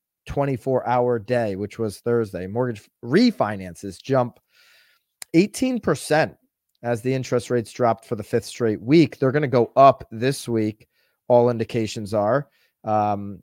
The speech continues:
where we're sitting today, and we'll show you where it ended the week last week in just a second. So these refis were up eighteen percent, still seventy-five percent lower than the same week one year ago.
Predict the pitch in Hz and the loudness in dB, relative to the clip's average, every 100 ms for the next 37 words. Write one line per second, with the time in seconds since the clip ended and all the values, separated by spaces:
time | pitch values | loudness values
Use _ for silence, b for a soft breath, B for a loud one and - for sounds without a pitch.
0 | _ 117 113 110 - 117 107 98 107 101 | _ 0 0 0 -2 -4 -4 -8 -6 -4
1 | 113 120 104 - 107 107 92 113 107 104 | -2 -4 -6 -4 -2 -4 -6 -4 -2 -2
2 | 107 107 98 98 110 104 107 113 117 104 | -4 -6 -8 -6 -6 -6 -2 -2 -2 -8
3 | 101 107 104 90 127 131 104 101 _ _ | -10 -12 -14 -6 -2 -2 -4 -10 _ _
4 | _ _ _ _ _ _ _ - - 127 | _ _ _ _ _ _ _ -20 -6 -2
5 | 113 107 143 147 127 120 113 b b b | -2 0 2 6 6 6 0 b b b
6 | _ 127 117 127 120 120 104 - 143 135 | _ 2 4 2 0 -4 -8 -2 -2 0
7 | - 220 202 165 127 123 104 - 107 110 | 2 4 4 2 4 2 2 -4 0 2
8 | 123 131 131 b b b - 127 - 131 | 4 4 0 b b b -8 -6 -2 -2
9 | 123 127 120 - 123 123 120 117 104 104 | 0 0 -2 0 0 0 0 0 0 0
10 | 107 147 190 | 4 4 2